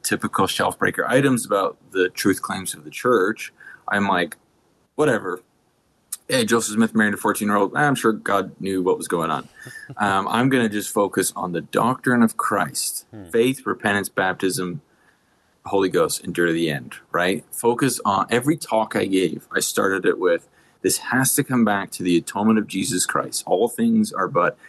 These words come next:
Speaker 1: appendages to them," quoting Joseph Smith. Um, so that's, that's the apologist approach that I took with psychology,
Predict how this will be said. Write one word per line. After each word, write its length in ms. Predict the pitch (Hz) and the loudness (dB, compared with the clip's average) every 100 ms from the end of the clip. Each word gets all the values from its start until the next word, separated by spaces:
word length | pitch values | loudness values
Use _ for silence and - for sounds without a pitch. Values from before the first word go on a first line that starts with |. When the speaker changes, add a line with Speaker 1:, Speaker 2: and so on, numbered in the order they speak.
| - - | -16 -12
Speaker 1:
appendages 640 | - - 110 110 92 87 | -10 -2 2 2 -2 -6
to 140 | - 87 | 0 0
them," 160 | 76 | 0
quoting 380 | 65 - 90 92 | -4 0 0 2
Joseph 340 | 87 90 - - | 2 2 0 -4
Smith. 320 | - - - - - - - - _ 104 | -8 -12 -16 -20 -20 -20 -20 -20 _ 0
Um, 480 | 104 95 92 92 - _ _ - - _ _ _ _ _ _ _ | 2 2 -2 -8 -12 _ _ -12 -12 _ _ _ _ _ _ _
so 280 | - - 117 | -4 2 2
that's, 480 | 113 151 - - - - | 2 0 -2 -6 -8 -4
that's 280 | 113 139 - | 0 2 2
the 160 | 139 113 | 4 2
apologist 960 | - _ - - 120 120 104 - - _ _ - | -2 _ -20 -6 0 2 2 -2 -6 _ _ -8
approach 420 | - - 110 - | -6 0 0 0
that 120 | 101 90 | 0 2
I 100 | 90 | 0
took 420 | - 107 98 - | -2 -2 -2 0
with 140 | 90 | -2
psychology, 880 | - 90 85 - 95 95 85 78 - | 2 0 0 2 2 2 2 -4 -6